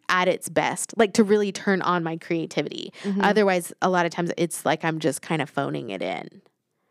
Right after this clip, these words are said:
Speaker 2: That's interesting. My brain does not work that way.
Speaker 1: Mm-hmm.
Speaker 2: Um, I think it's because I just have an anxious nature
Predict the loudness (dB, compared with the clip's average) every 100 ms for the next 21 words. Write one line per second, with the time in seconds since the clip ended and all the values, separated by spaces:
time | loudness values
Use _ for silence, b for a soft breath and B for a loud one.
0 | _ _ -2 0 -4 -6 -8 -10 -10 -12
1 | -18 _ b b -2 0 2 2 0 0
2 | -2 -2 -6 -6 -6 -6 -6 -4 -2 -2
3 | -4 -8 b b b _ -4 -2 -2 -4
4 | -8 -12 -16 _ _ _ _ _ _ _
5 | _ -20 _ _ _ -4 -2 -2 -2 -2
6 | -2 -4 -4 -8 -4 -2 0 -2 -2 -8
7 | -2 0 0 -4 -4 -4 -2 -4 -4 -4
8 | -4 0 2 2 0